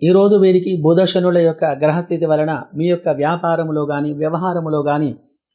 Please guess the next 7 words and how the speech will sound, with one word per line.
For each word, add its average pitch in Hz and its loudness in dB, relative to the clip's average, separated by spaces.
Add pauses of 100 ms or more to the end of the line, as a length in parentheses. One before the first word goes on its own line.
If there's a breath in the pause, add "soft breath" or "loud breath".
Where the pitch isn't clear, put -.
(100)
మంచి 185 0
ఫలితాలు 165 -2
కలిగి, 151 -4
అధికమైన 165 -4
ధన 160 -2
రాబడి 156 -2
కలిగి 143 -4